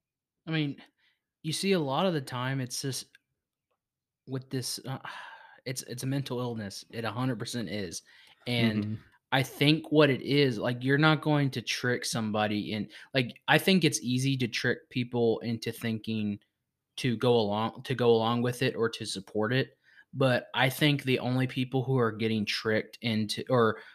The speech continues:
Speaker 1: who are changing their gender already have something wrong with them in, in the head. Like, there's people out there that are straight and a hundred percent that agree with all this 'cause they're black and white type stuff, like we were saying. But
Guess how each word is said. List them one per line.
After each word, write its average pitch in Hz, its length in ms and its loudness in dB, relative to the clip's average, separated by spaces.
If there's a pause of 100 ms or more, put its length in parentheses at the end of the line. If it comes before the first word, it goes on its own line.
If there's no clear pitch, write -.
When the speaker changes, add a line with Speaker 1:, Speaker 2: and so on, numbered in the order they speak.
(120)
Speaker 1:
who 139 140 6
are 113 180 6
changing 123 460 2
their 135 100 6
gender 139 560 4 (300)
already 127 280 6
have 117 140 0
something 107 320 -2
wrong 92 240 -4
with 92 160 -10
them 67 160 -12
in, 78 160 -10 (100)
in 110 120 -4
the 98 60 -4
head. - 240 -8 (300)
Like, 135 120 2
there's 143 100 8
people 170 400 8
out 135 220 8
there 123 140 4
that 110 160 4
are 104 40 2
straight 113 540 2
and 107 240 -2 (100)
a 107 80 -8
hundred 113 180 -4
percent 120 380 -2 (320)
that 117 260 4 (640)
agree 123 400 2
with 117 240 -2
all 107 200 2
this 104 300 -2
'cause 98 180 -6
they're 101 240 -6 (380)
black 113 240 -2
and 95 100 -4
white 113 360 2 (640)
type 107 220 -2
stuff, 104 380 -2
like 107 100 -2
we 107 80 -4
were 101 80 -2
saying. 113 520 0
But 110 260 2